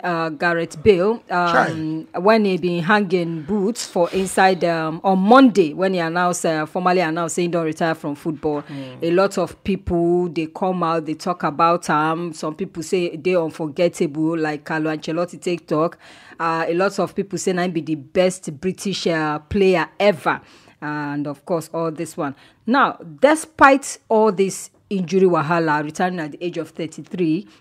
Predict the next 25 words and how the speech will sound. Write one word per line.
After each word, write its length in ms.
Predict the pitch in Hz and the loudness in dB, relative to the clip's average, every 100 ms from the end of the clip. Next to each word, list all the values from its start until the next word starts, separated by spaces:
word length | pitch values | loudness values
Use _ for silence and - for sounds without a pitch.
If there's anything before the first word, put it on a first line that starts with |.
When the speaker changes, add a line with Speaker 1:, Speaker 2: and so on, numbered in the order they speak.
| _ | _
Speaker 1:
another 480 | 151 156 170 160 160 | -6 -2 -2 -2 -2
one, 280 | 160 147 143 | -2 -6 -6
you 100 | 180 | -8
feel 280 | - 277 196 | -2 0 0
say, 340 | - 190 185 - _ _ _ _ _ _ _ _ _ - | 2 0 0 -6 _ _ _ _ _ _ _ _ _ 8
despite 440 | 233 233 233 233 | 8 10 6 6
all 160 | - 190 | 4 2
these 220 | 170 170 | 2 -4
things, 360 | - 156 135 - _ _ _ _ _ | -4 -4 -4 -10 _ _ _ _ _
you 120 | 180 | 0
go 80 | 185 | 0
talk 240 | 226 247 | 2 2
say 160 | - 202 | 2 0
Gareth 580 | 156 180 165 156 151 151 131 | 0 -4 -4 -4 -8 -14 0
Bale 320 | 196 165 135 - _ _ _ _ _ _ _ - | 4 4 0 -12 _ _ _ _ _ _ _ -6
really 340 | 175 208 208 | 0 2 2
do 220 | 165 185 190 | 0 -2 -2
well 320 | 160 165 139 | 2 2 0
for 240 | - 160 | -8 -8
him 140 | 139 135 | -8 -8
career. 400 | 143 139 151 - _ - | -10 -8 -10 -12 _ 0
Speaker 2:
Hundred 300 | 233 240 247 | 2 4 2
percent, 800 | 180 - 220 240 170 - - - _ | 0 -2 2 2 2 -6 -16 -20 _
no 100 | 247 | 2
argument. 760 | 269 196 233 214 139 101 - | 2 2 0 0 -2 -6 -18